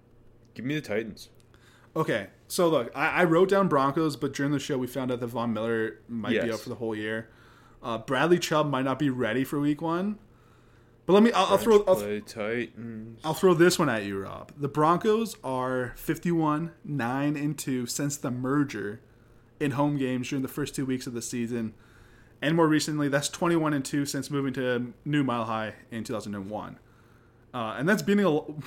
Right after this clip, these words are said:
Speaker 2: <laughs> many better teams than them, so that's hard to bet against. Uh, so I'm, I'm gonna stick with the stat and pick the Broncos, even though the Titans should win.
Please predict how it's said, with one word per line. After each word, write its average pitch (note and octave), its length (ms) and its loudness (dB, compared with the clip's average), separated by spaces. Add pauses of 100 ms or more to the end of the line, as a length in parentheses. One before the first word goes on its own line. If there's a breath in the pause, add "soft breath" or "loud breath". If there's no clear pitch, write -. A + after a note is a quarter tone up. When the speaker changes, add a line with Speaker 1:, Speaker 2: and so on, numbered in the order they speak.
Speaker 2:
<laughs> - 200 -10
many E3 300 2
better C#3 340 0
teams C3+ 380 -2
than E3 80 2
them, F#3+ 160 2
so - 120 -6
that's F#3+ 140 0
hard D#3 320 0
to D#3 60 -2 (360)
bet C3 200 -8
against. G#3+ 600 -6 (1400 soft breath)
Uh, A2+ 520 -10 (160)
so - 140 2
I'm, A3+ 140 8
I'm G3+ 140 6
gonna C4+ 120 6
stick - 200 0
with G#3+ 80 -4
the G#3 60 -6
stat B2+ 400 0
and A#2+ 120 -6
pick C#3+ 160 -4
the - 80 -6
Broncos, A#2 460 -6
even B2+ 140 -2
though B2+ 100 -2
the A2+ 120 -8
Titans G#2+ 300 -8
should G2 180 -8
win. E2+ 260 -14